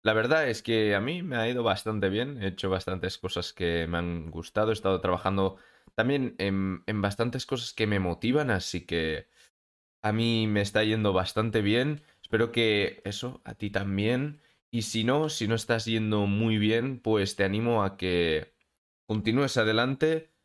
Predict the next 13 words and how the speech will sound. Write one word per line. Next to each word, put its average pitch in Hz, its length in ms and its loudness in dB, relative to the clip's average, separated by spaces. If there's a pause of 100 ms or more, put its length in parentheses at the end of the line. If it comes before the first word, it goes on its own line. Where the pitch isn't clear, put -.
porque 101 480 0
esto 127 640 0 (1300)
seguro 123 440 2
que 107 80 2
será 98 280 2
temporal. 82 600 -2
Es - 140 -2
posible 123 320 0
que 120 100 0
dure 113 200 2
un 107 120 0
poco, 143 560 0
pero 98 480 2